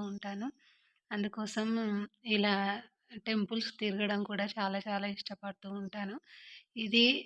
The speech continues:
నాకు చిన్నప్పటి నుంచి వచ్చిన అలవాటు ఫ్రెండ్స్. ఇప్పుడు వచ్చింది కాదనమాట. ఇక్కడ ఫోర్ థర్టీకి, ఆహ్, టెంపుల్ అనేది క్లోజ్ చేసి మళ్ళీ సిక్స్కి ఓపెన్ చేస్తారంట. మేము ఇప్పుడు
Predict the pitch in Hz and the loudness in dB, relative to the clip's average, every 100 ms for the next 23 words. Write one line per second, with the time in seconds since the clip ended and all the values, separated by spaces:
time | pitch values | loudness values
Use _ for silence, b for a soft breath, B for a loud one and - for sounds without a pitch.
0 | 262 226 220 226 - 240 226 233 240 233 | 2 6 6 4 0 4 4 2 2 2
1 | 233 214 233 220 196 - 214 208 196 208 | 4 4 2 2 0 0 2 2 2 -2
2 | 196 - 202 220 226 214 - 226 208 214 | -4 -6 -4 -4 -2 -4 -6 -6 -6 -4
3 | 220 208 202 - 196 196 208 196 196 196 | -2 0 0 0 -2 0 -2 -2 -4 -6
4 | 220 311 B B B B - 247 - 240 | -8 -10 B B B B -6 0 6 12
5 | 262 277 277 254 233 226 226 196 240 240 | 12 12 10 4 2 4 2 4 0 4
6 | 285 294 254 233 214 - - 233 202 180 | 6 8 8 4 0 -4 -10 -4 -4 -4
7 | - - 233 208 240 247 226 226 254 247 | -4 2 4 6 6 8 8 4 4 2
8 | 214 214 214 - 220 214 262 262 233 226 | 2 2 2 2 0 0 0 2 2 2
9 | 220 226 - - - 247 226 214 214 208 | 0 -2 -4 -12 -6 -2 0 -2 -4 -4
10 | 208 208 - 220 208 208 208 226 339 B | -2 -4 -4 -2 0 -2 -6 -8 -10 B
11 | B B B _ 233 233 226 233 254 | B B B _ 6 6 6 4 2